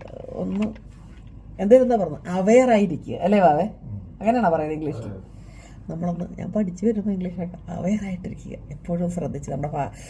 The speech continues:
Speaker 1: ഭർത്താവിൻ്റെ കോളുകൾ കുറയുന്നുണ്ടോ എന്നൊക്കെ ഒന്ന് ശ്രദ്ധിച്ചോളുക. ഉം, യഥാർത്ഥ തിരക്കായിട്ട് തന്നെയാണ് ആ ഭർത്താവിൻ്റെ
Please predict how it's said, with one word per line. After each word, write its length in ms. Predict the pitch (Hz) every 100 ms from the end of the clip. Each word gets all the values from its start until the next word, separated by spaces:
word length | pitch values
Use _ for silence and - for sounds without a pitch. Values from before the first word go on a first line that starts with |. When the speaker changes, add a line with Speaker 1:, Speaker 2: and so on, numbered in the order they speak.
| -
Speaker 1:
ഭർത്താവിൻ്റെ 600 | 185 170 - 180 185 185 185
കോളുകൾ 540 | - 185 185 190 190 180
കുറയുന്നുണ്ടോ 720 | 170 156 156 139 131 123 151 123
എന്നൊക്കെ 280 | 156 180 175
ഒന്ന് 120 | 175
ശ്രദ്ധിച്ചോളുക. 720 | 170 147 151 160 151 127 107 - - - - -
ഉം, 140 | 165 156 156 -
യഥാർത്ഥ 440 | 170 180 185 185 190 -
തിരക്കായിട്ട് 480 | 180 175 185 185 185
തന്നെയാണ് 360 | 175 180 170
ആ 20 | 170
ഭർത്താവിൻ്റെ 500 | 156 165 160 160